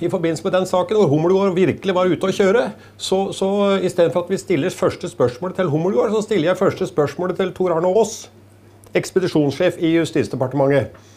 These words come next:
a-, leder for politiavdelingen i Justisdepartementet. Så sa jeg det, «Er det mulig for en politidirektør å nedlegge en operasjonssentral som Stortinget ønsker, uten at den politiske ledelsen er enig i det?»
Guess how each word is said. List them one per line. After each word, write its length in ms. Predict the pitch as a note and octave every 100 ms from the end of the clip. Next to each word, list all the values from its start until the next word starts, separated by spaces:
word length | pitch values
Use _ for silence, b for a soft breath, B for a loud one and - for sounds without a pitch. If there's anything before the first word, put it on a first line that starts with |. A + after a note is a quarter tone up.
| B
a-, 160 | - E3 C3
leder 340 | D3+ D#3 C3 D#3+
for 160 | E3 E3
politiavdelingen 760 | D#3 B2 A#2 B2 C3+ D3 D#3
i 60 | D3+
Justisdepartementet. 920 | D3 C#3 - B2 B2 C3 C#3 C#3+ B B B
Så 140 | - F#3+
sa 160 | E3
jeg 80 | E3+
det, 80 | F#3
«Er 300 | C#3+ B2+ C#3
det 40 | G3+
mulig 420 | G3 A#2+ A#2+ G3+ G3+
for 180 | C#3 E3+
en 140 | E3
politidirektør 840 | F#3 F#3 - C3 D#3+ E3+ G3 G3
å 80 | F#3
nedlegge 560 | C3 A#2+ C#3+ F3+ G#3 G3
en 140 | F3+
operasjonssentral 840 | F3 F3+ - B2+ B2+ E3 - G3+ G3
som 160 | G3+
Stortinget 480 | - D#3+ G#2 C#3 F3+
ønsker, 320 | B2 - A3
uten 360 | G#3 C#3 - C#3+
at 80 | E3+
den 80 | E3+
politiske 500 | E3+ A2 C#3+ C3+ F3
ledelsen 540 | D#3+ A2+ A2+ F3+ F3+
er 260 | A#2+ C3 D#3 C3+
enig 180 | G#2+ A#2
i 120 | B2
det?» 100 | E3